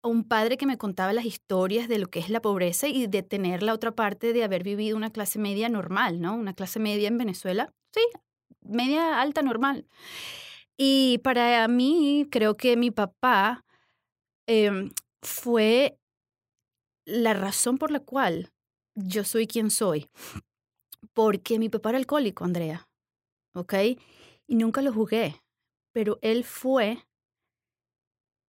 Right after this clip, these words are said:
la razón por la cual yo como niña tenía ese vacío, porque extrañaba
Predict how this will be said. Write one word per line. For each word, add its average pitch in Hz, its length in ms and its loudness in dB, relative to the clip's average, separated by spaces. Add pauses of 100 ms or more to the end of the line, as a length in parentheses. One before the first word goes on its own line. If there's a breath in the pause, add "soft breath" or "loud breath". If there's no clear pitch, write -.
(320)
la 240 320 2
razón 196 520 0
por 320 140 -4
la 294 80 0
cual 247 200 0
yo 196 140 -2
como 233 200 0
niña 269 400 2
tenía 196 440 -4
ese 226 280 -6
vacío, 202 680 -2 (260)
porque 190 200 -6
extrañaba 190 800 -2